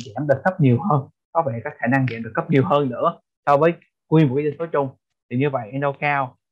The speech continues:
à, chúng ta thấy là đây là cái, cái yếu tố để mà, à, nói lên cái việc mà đáp ứng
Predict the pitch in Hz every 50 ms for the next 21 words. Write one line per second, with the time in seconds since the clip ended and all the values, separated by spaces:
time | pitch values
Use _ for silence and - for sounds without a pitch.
0 | _ _ - 113 113 113 104 - _ _ _ _ _ 160 - 156 143 165 170 160
1 | 139 135 143 156 156 143 131 - 156 160 143 - - _ 170 160 165 170 175 175
2 | 175 160 180 208 202 - _ _ _ _ 117 113 117 120 151 170 160 131 123 135
3 | - _ _ _ _ _ _ _ _ _ _ _ _ - 120 120 123 139 151 180
4 | 185 175 156 143 175 165 139 127 127 - _ - 113 110 101 - _ _ _ -
5 | 156 156 - 151 151 175 190